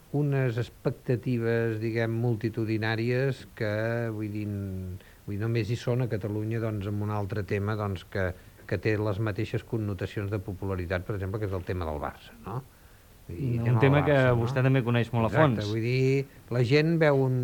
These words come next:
Speaker 1: jugador del Barça i mira, mira, mira el jugador del Barça, no? I en aquest moment, per exemple, està passant a T V tres, el,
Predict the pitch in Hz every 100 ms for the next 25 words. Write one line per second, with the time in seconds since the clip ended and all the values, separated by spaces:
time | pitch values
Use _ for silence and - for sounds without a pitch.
0 | 123 123 127 123 123 113 113 113 - 170
1 | 220 - - - - - - - 104 110
2 | 131 160 175 170 170 165 160 143 127 127
3 | 117 95 82 - 92 92 151 - - -
4 | - 131 147 180 180 180 175 185 180 147
5 | 156 165 151 143 135 151 135 127 127 107
6 | 92 85 104 120